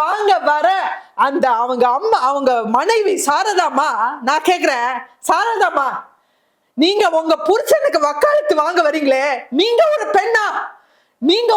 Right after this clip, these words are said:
ஒரு பெண்ணா? நீங்க ஒரு தாய் வயத்துல பிறக்கலையா?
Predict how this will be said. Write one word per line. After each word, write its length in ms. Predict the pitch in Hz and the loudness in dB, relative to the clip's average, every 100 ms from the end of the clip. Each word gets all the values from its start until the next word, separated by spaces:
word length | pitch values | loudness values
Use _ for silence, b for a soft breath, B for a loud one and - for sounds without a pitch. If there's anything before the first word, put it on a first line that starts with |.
| 415 | 2
ஒரு 100 | 403 381 | 0 0
பெண்ணா? 280 | 440 453 349 - - _ _ _ _ _ _ _ 240 | 2 0 0 -6 -10 _ _ _ _ _ _ _ 0
நீங்க 220 | 349 466 453 427 | 0 2 0 0
ஒரு 100 | 381 359 | -2 -2
தாய் 220 | 370 453 | 0 0
வயத்துல 340 | 427 415 403 415 339 | 0 0 2 2 4
பிறக்கலையா? 460 | 359 - 427 403 | 2 2 2 2